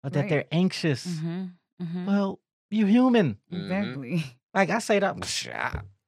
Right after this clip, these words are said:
Speaker 1: I'm tired, I'm
Speaker 2: Perfectly
Speaker 1: depressed, I'm
Speaker 2: imperfect.
Speaker 1: angry,
Speaker 2: Yeah, me
Speaker 3: Yeah.
Speaker 2: too.
Speaker 1: I'm
Speaker 2: Right.
Speaker 1: sad,
Speaker 3: <laughs>
Speaker 1: you
Speaker 2: It's
Speaker 1: know, I'm
Speaker 2: acceptance.
Speaker 1: grieving."
Speaker 3: Right.
Speaker 1: I
Speaker 2: Right.
Speaker 1: told you the other day I was grieving about somebody.
Speaker 3: Yeah.
Speaker 2: Mm-hmm.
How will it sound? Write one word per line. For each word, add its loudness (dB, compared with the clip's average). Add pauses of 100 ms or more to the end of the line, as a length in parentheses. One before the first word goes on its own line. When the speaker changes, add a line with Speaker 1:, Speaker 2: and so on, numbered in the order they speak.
Speaker 1:
I'm -6
tired, 2
I'm 0
Speaker 2:
Perfectly -8
Speaker 1:
depressed, 2
I'm 0
Speaker 2:
imperfect. 6
Speaker 1:
angry, 2
Speaker 2:
Yeah, 0
me -4
Speaker 3:
Yeah. -4
Speaker 2:
too. -2
Speaker 1:
I'm 2
Speaker 2:
Right. 0
Speaker 1:
sad, 6
Speaker 3:
<laughs> -10
Speaker 1:
you 6
Speaker 2:
It's 6
Speaker 1:
know, 6
I'm 6
Speaker 2:
acceptance. 4
Speaker 1:
grieving." 6
Speaker 3:
Right. 0
Speaker 1:
I -6
Speaker 2:
Right. -2
Speaker 1:
told 4
you 4
the 8
other 0
day 2
I 6
was 2
grieving -2
about 0
somebody. -4
Speaker 3:
Yeah. -12
Speaker 2:
Mm-hmm. -10